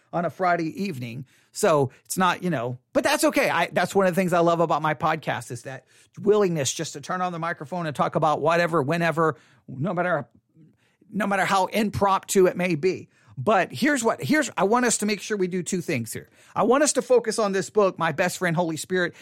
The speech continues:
and I want all of my, my listeners digging in and seeing what we can find and finding everything we can about the author,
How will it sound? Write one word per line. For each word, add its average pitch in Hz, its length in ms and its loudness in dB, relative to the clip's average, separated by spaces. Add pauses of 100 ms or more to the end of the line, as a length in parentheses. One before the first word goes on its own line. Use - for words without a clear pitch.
and 156 100 0
I 165 60 2
want 196 320 0
all 185 200 4
of 180 80 4
my, 170 180 2
my 151 160 0
listeners 165 460 0
digging 190 400 0
in 185 200 0
and 156 100 -4
seeing 185 220 -2
what 170 120 -2
we 170 120 -2
can 151 180 -4
find 165 380 0 (180)
and - 140 -10
finding 185 280 0
everything 202 340 -4
we 180 100 -2
can 180 180 0
about 165 240 0
the 160 120 -4
author, 156 440 -4